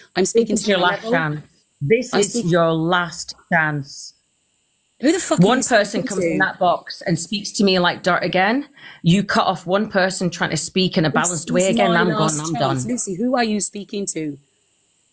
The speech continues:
Speaker 2: Because you've been swearing at me and speaking to me like dirt, and all I've done is finally react.
Speaker 1: But what you do to people is wrong, Lucy. This is
Speaker 2: You
Speaker 1: my
Speaker 2: don't
Speaker 1: life.
Speaker 2: know what I do to
Speaker 1: I
Speaker 2: people.
Speaker 1: don't
Speaker 2: Have
Speaker 1: have
Speaker 2: we
Speaker 1: any
Speaker 2: met?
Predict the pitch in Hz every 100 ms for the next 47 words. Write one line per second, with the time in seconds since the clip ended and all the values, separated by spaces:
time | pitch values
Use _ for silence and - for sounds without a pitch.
0 | _ 220 220 254 269 285 302 269 254 -
1 | 220 208 190 180 - 180 180 165 165 170
2 | - - 220 220 202 175 175 165 - 180
3 | 160 147 160 - 233 254 - 196 175 -
4 | - 214 240 196 170 160 170 135 - -
5 | - - - - _ - 214 247 - 240
6 | 247 247 220 190 208 185 208 196 180 254
7 | 233 180 165 165 139 135 139 _ _ _
8 | _ _ _ _ - - 180 269 - 294
9 | 202 233 302 285 - 196 208 247 269 277
10 | 220 208 247 226 320 349 294 294 233 139